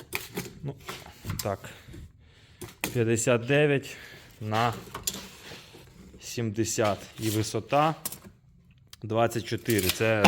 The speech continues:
стандартна коробка. Отакий агрегат, про якого я мечтав. Зараз покажу.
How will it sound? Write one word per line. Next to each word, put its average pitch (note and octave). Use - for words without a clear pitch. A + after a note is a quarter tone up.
стандартна G#2
коробка. C#3
Отакий A2+
агрегат, A2+
про A#2+
якого A2
я A#2+
мечтав. D3+
Зараз G#2+
покажу. A#2